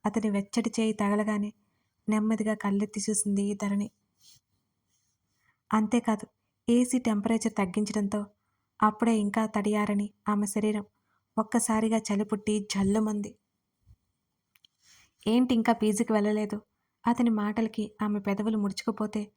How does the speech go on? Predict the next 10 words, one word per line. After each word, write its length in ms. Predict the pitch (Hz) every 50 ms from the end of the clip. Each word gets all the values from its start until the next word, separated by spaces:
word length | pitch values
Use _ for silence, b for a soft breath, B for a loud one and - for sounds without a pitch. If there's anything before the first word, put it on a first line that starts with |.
| _ _ _ _ _ _ _ 226
ఆమె 200 | 226 226 226 220
కళ్ళు 460 | 214 - 208 208 208 214 214 208 - - -
అలకగా 380 | 196 196 202 202 208 202 220 214
చూశాయి. 380 | 214 - 214 202 - 208 202 - _ _ _ _ _ _ _ _ _ _ _ _ _ _ _ _ _ _ _ _ _ _ _ _ _ _ _ 254
ఆమె 200 | 269 277 277 262
వీపు 300 | 226 233 240 247 285 269
మీద 220 | 254 247 233 220
అతని 480 | 220 214 - - - 214 202 214 208 208
చెయ్యి 280 | - - 202 208 220
తారాడుతుంటే 800 | 214 - 214 208 208 214 214 208 - - 208 202 202 208 208